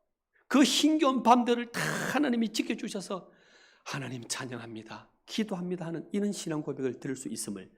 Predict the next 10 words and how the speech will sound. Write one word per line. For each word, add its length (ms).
믿으시기를 840
바랍니다. 1300
어, 520
뱀수리, 800
독수리라고 540
들어보셨어요? 600
아, 240
뱀잡이 460
수리 400
들어보셨어요? 600